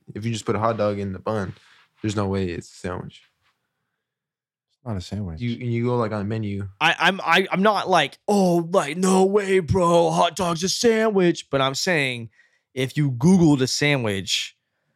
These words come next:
Speaker 3: like, a hot dog wouldn't show up, but technically, a hot dog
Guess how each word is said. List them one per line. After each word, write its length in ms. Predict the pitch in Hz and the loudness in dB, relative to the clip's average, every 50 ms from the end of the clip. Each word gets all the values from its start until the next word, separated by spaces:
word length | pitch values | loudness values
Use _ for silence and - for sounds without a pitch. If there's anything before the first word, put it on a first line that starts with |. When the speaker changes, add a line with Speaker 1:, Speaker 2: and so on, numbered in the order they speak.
| _ _ _ _ _ _ _ _ _ _ _ _ _ _ _ _ _ _ _ _ _ _ _ - | _ _ _ _ _ _ _ _ _ _ _ _ _ _ _ _ _ _ _ _ _ _ _ -6
Speaker 3:
like, 180 | 117 113 107 | -6 -6 -4
a 60 | - 113 | -4 -4
hot 240 | - 143 135 127 | 0 0 0 2
dog 140 | 131 127 117 | 0 -2 -2
wouldn't 260 | 107 117 120 120 110 | -2 -4 -4 -4 -4
show 260 | - - 127 107 101 107 | -4 -2 -2 0 0 0
up, 180 | 117 120 - | 0 0 -2
but 200 | - - - _ | -4 -8 -10 _
technically, 960 | - - - 151 - - - 110 92 - - - 101 95 92 92 90 87 - - _ _ _ _ _ - | -4 -2 -2 -2 -8 -8 -10 -10 -10 -10 -10 -10 -8 -8 -8 -8 -10 -14 -16 -18 _ _ _ _ _ -8
a 60 | - | -4
hot 260 | - 127 120 113 - | -2 0 -2 -2 0
dog 240 | - 117 104 104 - | -2 -2 -2 -2 -6